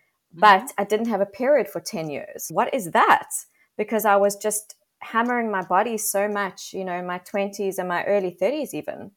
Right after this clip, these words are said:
Speaker 1: that I didn't get the sign from my body that I was desperately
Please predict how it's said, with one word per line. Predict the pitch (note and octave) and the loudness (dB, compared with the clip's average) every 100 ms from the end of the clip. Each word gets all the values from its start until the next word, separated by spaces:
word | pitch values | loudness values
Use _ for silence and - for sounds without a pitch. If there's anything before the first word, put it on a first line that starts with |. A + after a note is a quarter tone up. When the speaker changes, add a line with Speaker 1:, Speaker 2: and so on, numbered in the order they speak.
| _ _ _ _ _ _ | _ _ _ _ _ _
Speaker 1:
that | G3 F#3 F#3 - - - _ _ _ - | 4 4 2 -6 -8 -10 _ _ _ -4
I | G3 | -4
didn't | G3 G3+ A3+ G#3 - | 0 0 0 -4 2
get | G3 - | 0 2
the | F#3+ | -4
sign | F#3 - - - F3 B3 A#3+ F#3 | -2 -2 -2 0 -2 -2 -4 -6
from | - F3 | -10 -10
my | D#3+ | -8
body | D#3 D#3 G3+ G3+ E3 | 0 2 2 0 -2
that | E3 D#3 - | -2 -2 0
I | D#3+ | -2
was | E3 E3 _ _ | -2 -8 _ _
desperately | - F#3+ - - F3 E3 D#3 D3 D#3 | -4 -4 -6 -8 -8 -6 -8 -6 -10